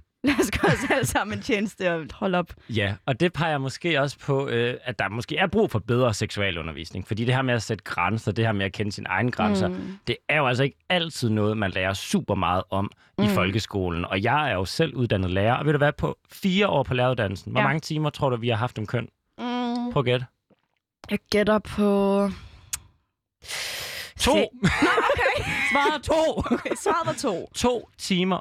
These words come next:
Speaker 2: om køn.
Speaker 1: Okay.
Speaker 2: Og efter vi havde haft de lektioner, der sagde vores lærer, "Og så kan I jo selv, øh, finde ud af, hvad I mener." Der var ikke sådan en skole, hvor der var... Det var ikke sådan, læreruddannelsen sagde, "Vi skal sørge for, at børn lærer det her, eller kigge på det der." Det var sådan lidt op til en selv. Og det synes
Speaker 1: Hvad
Speaker 2: jeg var lidt
Speaker 1: med,
Speaker 2: fæsent.
Speaker 1: øhm,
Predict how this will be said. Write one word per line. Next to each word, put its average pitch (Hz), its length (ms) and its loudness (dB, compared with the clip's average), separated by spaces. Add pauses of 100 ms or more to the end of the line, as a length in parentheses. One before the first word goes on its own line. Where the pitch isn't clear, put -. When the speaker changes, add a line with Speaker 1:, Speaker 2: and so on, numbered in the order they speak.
(120)
Speaker 2:
om 120 140 -2
køn. 123 240 -2 (140)
Speaker 1:
Okay. 311 200 -4 (500)
Speaker 2:
Og 165 160 2
efter 202 260 0
vi 156 60 2
havde 147 80 4
haft 160 220 -2
de 170 40 -4
lektioner, 151 400 0
der 147 100 0
sagde 151 240 0
vores 135 200 0
lærer, 120 280 4 (220)
"Og 123 120 0
så 123 100 0
kan 127 80 0
I 120 40 4
jo 113 60 2
selv, 117 360 0
øh, 95 120 0
finde 98 220 0
ud 95 40 2
af, 90 60 0
hvad 85 80 0
I 85 40 0
mener." 85 280 -2 (300)
Der 120 80 4
var 123 100 2
ikke 151 120 -2
sådan 139 180 0
en 110 40 0
skole, 135 540 0
hvor 104 180 2
der 92 80 0
var... 92 100 -6
Det - 100 -12
var 113 60 0
ikke 135 100 0
sådan, 147 140 0
læreruddannelsen 107 440 0
sagde, 101 320 -2
"Vi 143 100 0
skal 127 240 -4
sørge 117 380 2
for, 110 140 -4
at 92 120 -4
børn 107 300 0 (200)
lærer 98 280 0
det 101 140 0
her, 98 140 2
eller 85 140 -4
kigge - 220 -10
på - 60 -6
det 90 80 -2
der." 85 60 0 (340)
Det 208 80 6
var 208 60 4
sådan 175 160 0
lidt 147 180 2
op 117 160 2
til 104 260 -2
en 85 100 -4
selv. 90 260 -6 (580)
Og - 80 0
det - 20 2
synes 233 180 4
Speaker 1:
Hvad 285 120 4
Speaker 2:
jeg 294 120 2
var 277 60 0
lidt 233 100 2
Speaker 1:
med, 202 80 2
Speaker 2:
fæsent. 185 380 -4
Speaker 1:
øhm, - 140 -8